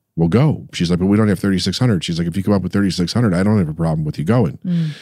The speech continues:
Speaker 1: So I'm standing with a cup of coffee. I'm looking out my kitchen window, and I had just accomplished, like, my first conscious goal in my life was I had bought a boat, a fishing boat that I wanted since I was a kid,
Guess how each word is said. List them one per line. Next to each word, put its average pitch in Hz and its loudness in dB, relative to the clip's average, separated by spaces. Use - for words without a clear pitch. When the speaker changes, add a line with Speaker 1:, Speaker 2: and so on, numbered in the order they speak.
Speaker 1:
So 127 2
I'm 117 -2
standing 175 2
with 165 4
a - 0
cup 139 -2
of 123 -4
coffee. 110 0
I'm 90 0
looking 127 0
out 110 0
my 87 -4
kitchen 90 -6
window, 90 0
and 98 0
I 101 2
had 92 -2
just 139 0
accomplished, 104 -2
like, 95 -2
my 85 0
first - -2
conscious 92 -2
goal 80 -2
in 90 -2
my 90 0
life 80 -4
was 87 0
I 87 2
had 85 0
bought 98 2
a 156 4
boat, 87 0
a - -4
fishing 131 0
boat 82 -2
that 87 -2
I 85 0
wanted 92 0
since 95 -4
I 104 0
was 92 0
a 90 -4
kid, 80 -2